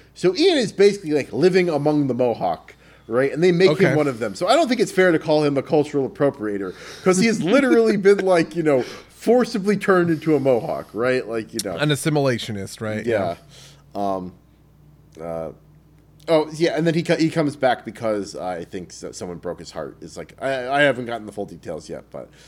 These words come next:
Speaker 1: um,
Speaker 2: Yeah, there, there was this discourse on Twitter that was like, "I beg of you, make anything but space westerns. We've done space westerns to death. Firefly was twenty years ago,"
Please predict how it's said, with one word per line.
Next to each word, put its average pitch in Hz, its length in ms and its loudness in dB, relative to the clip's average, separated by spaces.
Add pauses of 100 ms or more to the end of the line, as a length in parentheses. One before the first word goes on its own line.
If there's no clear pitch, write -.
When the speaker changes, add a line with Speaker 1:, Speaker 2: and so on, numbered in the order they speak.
(440)
Speaker 1:
um, 73 320 -10 (840)
Speaker 2:
Yeah, 233 240 6
there, 247 320 4
there 226 160 6
was 240 120 0
this 226 140 -2
discourse 277 480 0
on 202 120 2
Twitter 190 380 0
that 135 240 -2
was 139 220 -2
like, 139 480 0
"I 170 160 4
beg 185 320 4
of 160 180 0
you, 151 360 2
make 165 520 0
anything 170 480 0
but 139 200 -2
space 135 420 -4
westerns. 123 480 -6
We've 123 200 -6
done 156 200 0
space 135 380 -4
westerns 127 380 -6
to 123 60 -12
death. 139 240 0
Firefly 143 520 0
was 120 180 -6
twenty 135 240 -8
years 131 240 -4
ago," 127 340 -2